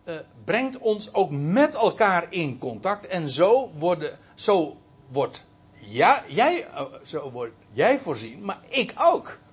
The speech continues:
Namelijk door elkaar, door dat met elkaar spreken, elkaar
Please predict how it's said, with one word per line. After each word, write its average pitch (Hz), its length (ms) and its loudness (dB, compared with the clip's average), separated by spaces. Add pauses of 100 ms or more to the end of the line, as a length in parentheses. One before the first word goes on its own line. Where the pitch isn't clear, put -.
(600)
Namelijk 185 600 0
door 180 300 4
elkaar, 180 500 0
door 170 180 -4
dat 143 180 -6
met 180 200 -6
elkaar 143 360 -8
spreken, 143 540 -8
elkaar 113 420 -8